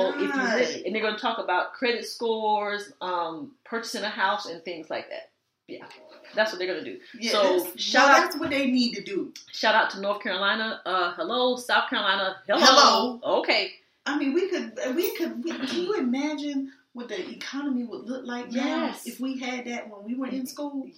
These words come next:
Speaker 2: I wouldn't have a four hundred thousand dollars student loan that I'm paying back now.
Speaker 1: Exactly.
Speaker 2: That I forbeared for twenty years.
Speaker 1: Right. I'm still forbearing.
Speaker 2: <laughs> I'm about
Speaker 1: So
Speaker 2: to
Speaker 1: I'm forbearing with the new people.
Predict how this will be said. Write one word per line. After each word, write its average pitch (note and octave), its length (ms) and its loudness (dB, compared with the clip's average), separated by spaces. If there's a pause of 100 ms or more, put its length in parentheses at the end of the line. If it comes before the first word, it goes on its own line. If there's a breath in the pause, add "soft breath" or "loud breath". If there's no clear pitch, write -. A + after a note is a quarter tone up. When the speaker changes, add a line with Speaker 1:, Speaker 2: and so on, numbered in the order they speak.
(200)
Speaker 2:
I G3+ 220 4
wouldn't G#3 220 -4
have G3+ 180 0
a D#3 180 -2 (180)
four A3+ 220 0
hundred A3+ 380 -4
thousand A3 380 4
dollars G3 300 0
student A3+ 280 -6
loan A#3 160 -4
that G3+ 100 -4
I'm G3 100 0
paying F#3+ 260 -6
back F3 160 0
now. G#3+ 260 2
Speaker 1:
Exactly. A3 580 0
Speaker 2:
That A3+ 220 6
I - 60 -8
forbeared G3+ 640 -2 (100)
for F#3 220 -2
twenty A3 440 -6
years. A3 240 2
Speaker 1:
Right. F#3+ 380 6 (280)
I'm A#3+ 180 -2
still B3 320 0
forbearing. F3 640 -2
Speaker 2:
<laughs> - 1040 -20
I'm D4 220 8
about C#4 200 6
Speaker 1:
So E4 140 0
Speaker 2:
to F#4 80 2
Speaker 1:
I'm - 140 2
forbearing G#3+ 560 -2
with C4 140 -2
the A#3 80 -4
new D4+ 220 6
people. - 280 -2